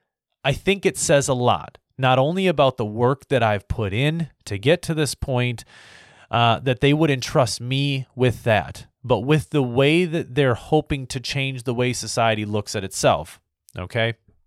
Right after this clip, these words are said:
It goes on to say, producer Nate Moore clarifies what Mackie means. "As a black man in America, to take on the stars and stripes and wear that proudly,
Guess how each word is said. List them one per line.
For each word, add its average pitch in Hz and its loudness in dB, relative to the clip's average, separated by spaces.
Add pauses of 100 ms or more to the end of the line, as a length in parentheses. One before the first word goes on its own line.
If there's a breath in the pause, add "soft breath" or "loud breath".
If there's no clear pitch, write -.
(1500 loud breath)
It 170 -4
goes 165 4
on 175 6
to 175 2
say, 156 4
producer 160 0
Nate 135 0
Moore 127 -2 (340)
clarifies 107 2
what 127 0
Mackie 127 -2
means. 101 -10
"As 156 2
a 190 4
black 139 2
man 135 0
in 120 0
America, 110 0
to 113 -4
take 139 0
on 123 0 (320 loud breath)
the 113 -4
stars 131 4
and 117 -8
stripes 98 -2
and 117 -6
wear 127 2
that 120 2
proudly, 98 0